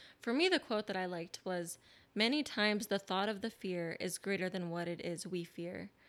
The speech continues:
by Idawu Koyenkin. I totally butchered that, but <laughs> I love this quote because it lets you know that your brain chi-, magnifies the problem. And it's kind of that experience that we talked about.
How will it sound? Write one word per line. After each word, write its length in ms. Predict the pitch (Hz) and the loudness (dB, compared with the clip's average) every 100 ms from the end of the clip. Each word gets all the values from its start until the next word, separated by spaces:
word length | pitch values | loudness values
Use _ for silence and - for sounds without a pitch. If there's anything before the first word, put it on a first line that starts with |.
| - - _ _ _ | -20 -20 _ _ _
by 220 | 196 208 | -2 0
Idawu 880 | 160 190 185 180 175 185 180 180 175 | 0 0 0 -2 -2 -2 0 -2 -4
Koyenkin. 1200 | - 175 170 170 170 165 165 165 - 165 156 185 - - _ - | -6 -6 -4 -4 -4 -6 -8 -10 -8 -6 -6 -8 -12 -18 _ -6
I 80 | 190 | -4
totally 260 | - 196 | -2 -4
butchered 280 | - - - - | -4 -6 -8 -8
that, 160 | - - | -8 -6
but 180 | - - - - - - | -10 -10 -18 -20 -10 -4
<laughs> 880 | - - 330 - 415 - - - - | -4 0 4 8 8 6 -2 6 10
I 80 | |
love 220 | 247 269 349 | 12 12 10
this 180 | 294 - | 6 4
quote 280 | 202 196 | 2 2
because 560 | - 180 220 185 175 - - - - - | 2 -4 0 0 0 -6 -12 -20 -16 -2
it 160 | 208 180 | 0 4
lets 340 | 214 262 - | 2 2 0
you 120 | 247 | 2
know 280 | 190 185 185 | 4 2 2
that 200 | 175 175 | 0 0
your 160 | 185 190 | 2 2
brain 300 | 196 202 196 | 4 2 2
chi-, 300 | - 185 - | 2 0 0
magnifies 800 | 170 180 180 175 170 - 180 170 | -2 4 6 6 2 2 2 2
the 100 | 175 | 0
problem. 560 | 175 175 170 180 202 208 - - - - _ - | 0 2 2 4 2 0 -4 -20 -20 -20 _ 2
And 320 | 208 208 185 - | 6 6 4 2
it's 180 | 208 - | 2 2
kind 160 | 233 | 4
of 120 | 220 190 | 4 4
that 140 | 196 | 4
experience 480 | 180 - 185 180 175 | 2 0 2 2 2
that 140 | 175 | 2
we 80 | 175 | 2
talked 300 | 190 175 - | 2 -2 -2
about. 280 | 196 180 | -2 -2